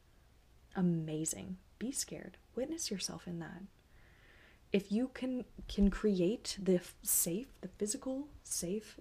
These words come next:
environment around you, then it is okay. It is safe to be scared, right? Um, yeah, take your time.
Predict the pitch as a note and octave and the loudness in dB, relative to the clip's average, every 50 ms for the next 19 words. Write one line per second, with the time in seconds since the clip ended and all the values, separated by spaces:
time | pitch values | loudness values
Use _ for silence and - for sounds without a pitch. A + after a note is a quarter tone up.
0 | - G3 F#3 F3+ F3+ D#3+ E3 F#3 G3+ G#3+ G3+ - F3+ E3 E3+ E3 E3 E3+ F3+ F#3+ | 0 2 2 2 2 0 0 0 2 2 0 0 -2 -4 -4 -4 -2 0 0 0
1 | F#3+ B3 B3+ C4+ D4+ D#4 - - - - - - - - - - - - G3+ G#3 | 0 -2 -4 -4 -4 -6 -8 -14 -20 -20 -20 -12 -6 -2 -2 -2 0 2 0 2
2 | - G#3+ A3 C4 C4 C#4 C#4 - - - - F#3 B3 D4+ A#3 F3 E3+ - - - | 2 4 4 4 4 4 2 0 0 -2 -2 0 2 2 0 -2 -4 -8 -14 -20
3 | - - - G3 F#3+ A#3 A3 - - A3+ B3+ B3+ - - - G#3+ G#3 G#3+ G3+ - | -8 -2 2 4 4 6 6 6 6 6 4 2 0 -4 -4 -2 0 2 2 2
4 | - - F#3 G3 B3 A#3 F#3 F#3 - - - - - - - - - - - - | 2 2 2 0 0 -2 -6 -10 -12 -14 -20 -20 -20 -20 -20 -20 -20 -20 -20 -20
5 | - - - - - - - - - - - - - - - F3 D#3+ F3+ G#3 B3 | -20 -20 -20 -20 -20 -20 -20 -20 -20 -20 -20 -20 -20 -14 -10 -6 -4 -4 -2 -4
6 | C#4+ C4+ - - - - - - - - - - - - - - - - - - | -4 -6 -8 -12 -20 -20 -20 -20 -20 -20 -20 -20 -20 -20 -20 -20 -20 -20 -20 -20
7 | - - - - - - - - - - - F#3+ F3+ F3+ F3 F3+ F#3 F#3 F3+ F3 | -20 -20 -20 -20 -20 -20 -18 -18 -14 -6 -2 0 2 2 2 2 0 -2 -4 -4
8 | - - - - - - - - - - - - - - - - - - - - | -6 -8 -16 -16 -18 -20 -20 -20 -20 -20 -20 -20 -20 -20 -20 -20 -20 -20 -20 -20
9 | - - - - - - - G3+ A3+ A#3+ - - - - - F3+ F#3 F#3 - C4 | -20 -20 -20 -20 -20 -10 -6 -4 -2 -2 -4 -6 -8 -2 2 2 2 2 0 -4
10 | B3+ C4 - - - - F3+ F#3 F#3+ F3 E3+ F3+ F3+ F3 | -4 -6 -6 -8 -4 -2 0 2 2 0 0 -4 -6 -8